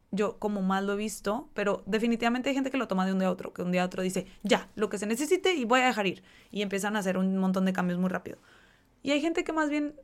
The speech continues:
lo hace gradualmente. Y veo, veo que Bárbara, digo, va poco tiempo de la, la ruptura de Bárbara,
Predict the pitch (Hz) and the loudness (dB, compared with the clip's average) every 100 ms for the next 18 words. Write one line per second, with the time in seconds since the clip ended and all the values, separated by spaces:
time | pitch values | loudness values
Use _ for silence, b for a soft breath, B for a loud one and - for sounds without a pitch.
0 | _ 247 269 277 294 285 277 294 320 - | _ 0 2 2 2 2 2 0 -2 -2
1 | - - 254 269 311 - 220 277 302 427 | -6 -4 2 4 4 2 0 2 0 2
2 | 403 339 311 330 330 233 214 202 208 277 | 4 6 6 4 2 0 4 4 2 -2
3 | - 233 214 214 214 190 185 175 - - | -4 -2 -2 -2 -2 -2 -4 -6 -12 -8
4 | 185 180 180 185 185 185 185 175 190 | -4 -4 -4 -8 -4 -2 -2 -2 -6